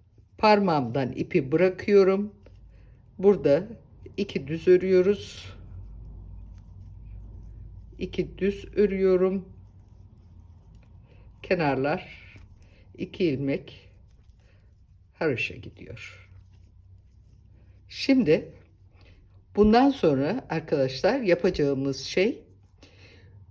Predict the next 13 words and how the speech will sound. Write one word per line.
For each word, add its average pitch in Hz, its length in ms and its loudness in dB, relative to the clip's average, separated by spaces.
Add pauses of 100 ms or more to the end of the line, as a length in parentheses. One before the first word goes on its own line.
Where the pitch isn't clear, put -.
(240)
şu - 300 -4
popcornların 143 800 6
arası 190 580 0
yedi 196 360 2
ilmek. 120 680 -6
Yani 180 360 4
bizim 214 320 2
bir 247 180 0
daha 170 280 2
bu 190 80 4
ilmeği 165 400 2
koyabilmemiz 180 880 2
için 190 440 0